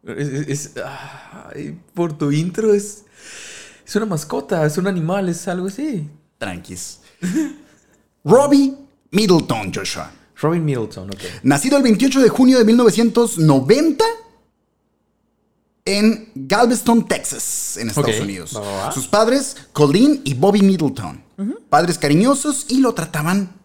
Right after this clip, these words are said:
Speaker 2: chingón.
Speaker 1: Middleton.
Speaker 2: Middleton,
Speaker 1: Me,
Speaker 2: Simón.
Speaker 1: me suena el apellido.
Speaker 2: Tú tranquis. Se puede decir que tuvo una infancia feliz, Joshua. Very fine.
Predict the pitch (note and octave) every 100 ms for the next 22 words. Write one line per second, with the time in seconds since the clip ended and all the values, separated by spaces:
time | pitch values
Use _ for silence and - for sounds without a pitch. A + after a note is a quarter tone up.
0 | _ - - A2 G2+ F2+ G2+ G2+ G#2 B2+
1 | A2+ - G2 F2 B2+ B2 G2 G#2 D#2 -
2 | _ - G#2 - A2+ - A#2+ C#3+ D#3+ -
3 | G2+ A2 G#2 G2+ _ _ C#3+ D#3+ E3 -
4 | - D#2 C#2 - - - - - - _
5 | _ - - - - F#3 D#4 E4 C4 C#4
6 | C#4+ A#3+ A3 G3 E3 B2+ A#2 B2 A2 C#3+
7 | F3 A3 C#3+ B2 A2 D#2+ C#3 A3 B3 A#3
8 | - A#2 A2+ G2+